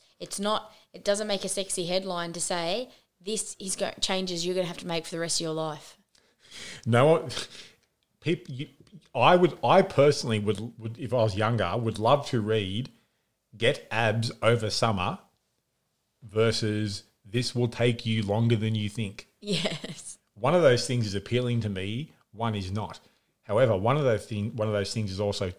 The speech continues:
Speaker 2: the truth.
Speaker 1: Yeah. So it's, it's just,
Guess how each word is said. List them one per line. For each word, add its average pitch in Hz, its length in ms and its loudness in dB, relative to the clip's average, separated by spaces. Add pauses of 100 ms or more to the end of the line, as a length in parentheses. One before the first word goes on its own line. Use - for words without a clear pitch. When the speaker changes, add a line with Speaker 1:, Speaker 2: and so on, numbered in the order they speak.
(140)
Speaker 2:
the 104 80 -20
truth. - 400 -16 (200)
Speaker 1:
Yeah. 214 280 -6 (380)
So 185 380 0 (100)
it's, - 400 -4 (320)
it's 185 320 -10 (560)
just, 190 320 -2